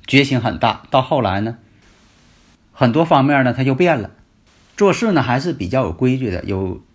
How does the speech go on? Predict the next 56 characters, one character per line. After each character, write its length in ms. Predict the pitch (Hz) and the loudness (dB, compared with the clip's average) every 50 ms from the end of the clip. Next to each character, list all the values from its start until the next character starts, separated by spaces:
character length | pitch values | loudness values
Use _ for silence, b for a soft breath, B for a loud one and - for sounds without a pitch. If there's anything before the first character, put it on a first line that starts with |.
| _ _ _ _ _ _ | _ _ _ _ _ _
印 180 | 180 226 190 | 0 0 0
星 180 | 147 - 135 127 | 2 0 -2 -2
多 140 | 123 120 113 | 0 -2 -2
的 100 | 117 120 | -2 -2
人 200 | 98 87 82 90 | -2 -2 -2 -4
呢， 260 | 101 98 82 - b b b b b b | -4 -4 -6 -6 b b b b b b
还 220 | - - 107 110 | -4 -2 -2 -2
是 400 | 117 - - 143 113 92 92 b b b b b | -2 -4 -4 -4 -4 -4 -6 b b b b b
比 220 | _ 107 92 85 87 | _ -4 -4 -4 -2
较 240 | - 160 143 117 | 0 2 2 2
遵 320 | 92 - - 175 175 170 160 | 0 -2 -2 0 0 0 0
守 260 | - 117 95 - - | -2 -4 -6 -4 -4
于 260 | 90 92 101 107 - - | -4 -4 -4 -6 -6 -4
一 160 | 120 120 113 | -4 -2 -2
些 260 | 101 - 113 104 101 | -2 -2 -4 -4 -4
制 300 | 98 - - 269 202 120 | -4 -2 -2 0 0 0
度， 260 | 90 - 101 - - - _ _ _ _ _ _ _ _ _ _ _ _ _ _ | -2 -4 -6 -8 -8 -14 _ _ _ _ _ _ _ _ _ _ _ _ _ _
一 100 | - 139 | -4 -2
些 140 | 135 143 139 | -2 -2 -2
条 260 | 135 - - 120 135 | -4 0 0 0 0
条 140 | 139 151 147 | 0 -2 -6
框 240 | 147 - 240 208 143 | -2 0 0 0 0
框 140 | 120 120 | -2 -2
这 100 | 107 120 | -4 -4
东 260 | 113 - 117 104 104 104 | -4 -2 -2 -2 -2 -2
西 140 | 101 120 | -2 -6
他 160 | 107 - 101 92 | -6 -6 -8 -6
还 160 | 90 113 110 | -6 -6 -6
是 100 | - 120 | -6 -10
比 160 | - - - | -12 -12 -6
较 140 | 110 110 107 | -4 -4 -4
遵 240 | 104 - 113 113 110 | -2 -2 -2 -2 -2
守 160 | - 117 - - | -4 -8 -10 -12
的， 80 | - - _ _ b b b b b b b b b b b b b | -18 -20 _ _ b b b b b b b b b b b b b
缺 240 | - - 220 220 220 | -2 2 4 4 4
少 200 | 180 165 92 87 | 4 2 0 0
灵 300 | 90 95 110 151 202 185 | 0 0 0 0 0 -2
活 220 | - - 117 127 | -2 0 0 0
变 340 | 135 139 - 277 226 139 113 | 2 2 2 2 2 2 0
通 200 | - - 135 131 | -2 -2 0 0
的 100 | 123 135 | 0 0
能 220 | 117 87 78 92 120 | -2 -2 -2 -2 -4
力。 200 | 156 151 - - - _ _ _ _ _ _ _ _ _ _ - b b b b b b b b | -4 -6 -10 -18 -20 _ _ _ _ _ _ _ _ _ _ -20 b b b b b b b b
那 80 | - 170 | 2 4
么 100 | 170 160 | 4 4
时 300 | - - - 127 151 196 | 2 2 0 0 2 2
尚 220 | 214 220 156 107 | 2 2 0 0
偏 240 | - - 156 131 123 | -2 0 2 2 2
财， 240 | 123 - 85 78 - - _ _ _ _ _ _ _ _ _ _ _ _ _ _ _ _ _ _ _ _ _ | 0 -2 -6 -10 -10 -14 _ _ _ _ _ _ _ _ _ _ _ _ _ _ _ _ _ _ _ _ _
对 300 | - 160 143 120 113 107 | 0 2 2 4 2 0
人 260 | 95 92 107 110 160 | -2 -2 0 0 -2
情 280 | 160 - - 104 104 113 | -2 -4 -4 -2 -2 0
啊、 180 | 127 127 117 | 0 -2 -2
世 220 | 107 - - 147 120 | -4 -4 -4 -4 -4
故 240 | 123 160 160 131 117 | -2 -2 -2 -2 -2
啊、 220 | 104 98 101 b | -4 -6 -8 b